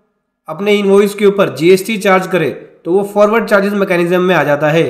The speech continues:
दरअसल दोस्तों देखो, यहाँ पे मैं आपको बता दूं, जीएसटी जो है जीटीए के पास option होता है कि वो reverse charge basis को opt करे या फिर forward charges को, किसी एक method में रहना होगा। उसके लिए government ने यहाँ पे notification भी लेके आई थी और changes भी किया था। तो आज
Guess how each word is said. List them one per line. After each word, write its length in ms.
दरअसल 280
दोस्तों 400
देखो, 220
यहाँ 280
पे 220
मैं 120
आपको 220
बता 220
दूं, 140
जीएसटी 520
जो 140
है 260
जीटीए 360
के 100
पास 200
option 240
होता 200
है 60
कि 100
वो 80
reverse 320
charge 220
basis 260
को 180
opt 180
करे 160
या 120
फिर 160
forward 320
charges 260
को, 140
किसी 340
एक 300
method 320
में 140
रहना 240
होगा। 260
उसके 220
लिए 120
government 360
ने 180
यहाँ 180
पे 160
notification 520
भी 80
लेके 240
आई 80
थी 100
और 80
changes 360
भी 120
किया 180
था। 140
तो 100
आज 280